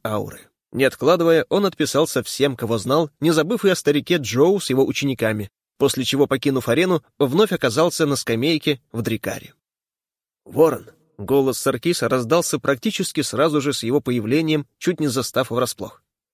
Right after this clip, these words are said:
«Я и некоторые наши братья с сестрами готовы помочь тебе в борьбе с некромантами. Мы не можем позволить им воскресить нечто настолько могущественное». «Хорошо», — парень кивнул.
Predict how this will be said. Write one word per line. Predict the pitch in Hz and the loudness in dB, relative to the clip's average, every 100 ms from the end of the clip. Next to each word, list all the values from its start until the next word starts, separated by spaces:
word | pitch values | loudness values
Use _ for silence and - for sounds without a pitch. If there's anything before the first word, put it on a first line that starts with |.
| _ | _
«Я | - - 110 117 | -16 -4 -2 -2
и | |
некоторые | 107 127 - 110 113 | -2 -6 -4 -4 -2
наши | 113 - 107 | -4 -6 -6
братья | 107 117 - | -4 -2 -4
с | 113 | -6
сестрами | - 123 - 120 120 | -4 -6 -6 -6 -6
готовы | 113 113 117 117 | -6 -4 -4 -4
помочь | - 120 113 - | -4 -6 -6 -8
тебе | 110 117 | -6 -6
в | |
борьбе | 104 110 110 | -4 -4 -2
с | 110 110 | -4 -6
некромантами. | 104 113 113 107 92 92 - _ _ _ _ _ | -6 -4 -6 -8 -14 -16 -20 _ _ _ _ _
Мы | - 135 | -6 -2
не | 139 | 0
можем | 147 151 135 | 2 2 0
позволить | 120 127 123 139 120 | -2 -2 0 0 -2
им | 127 | -2
воскресить | 123 - 123 - 139 - | -4 -4 -6 -4 -4 -4
нечто | 131 - 120 | -6 -4 -6
настолько | 120 110 120 117 | -6 -6 -8 -6
могущественное». | 110 110 120 - - - 90 80 - - _ _ _ _ _ _ | -6 -4 -4 -6 -6 -10 -12 -16 -18 -20 _ _ _ _ _ _
«Хорошо», — | - 117 120 151 113 _ _ _ _ | -4 -2 -2 -4 -6 _ _ _ _
парень | - 127 127 | 0 2 0
кивнул. | 113 123 120 117 107 | -4 -4 -2 -4 -8